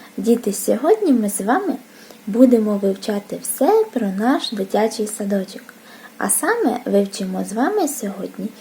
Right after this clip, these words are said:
вірш за допомогою мнемотехніки. Вірш називається "У нашому дитячому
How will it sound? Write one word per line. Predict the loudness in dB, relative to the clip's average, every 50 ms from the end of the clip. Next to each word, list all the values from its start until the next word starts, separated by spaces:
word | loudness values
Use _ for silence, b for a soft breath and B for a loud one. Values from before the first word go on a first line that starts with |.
| B B B B -2
вірш | 4 8 10 10 10 10 8 6 -2 -10 B B B B B -6
за | 2 6 6 6
допомогою | 6 4 0 0 0 2 2 2 2 2 2 2 2 2 2
мнемотехніки. | 2 2 4 4 2 2 0 -2 -6 -4 -2 0 0 0 -2 -4 -8 -10 -10 -10 -12 -14 -14 b b b b b b b -14 -4
Вірш | -2 0 0 0 -2 -4 -4
називається | -2 -2 -2 0 0 2 4 4 4 4 4 2 0 -2 -2 -2 -2 -2 -2 B B B B -2
"У | 0 2
нашому | 2 4 4 2 2 2 0 -2 -2 -2 -2 -2 -2 -2
дитячому | -4 -4 -4 -4 -4 -2 -2 -4 -6 -6 -6 -4 -4 -6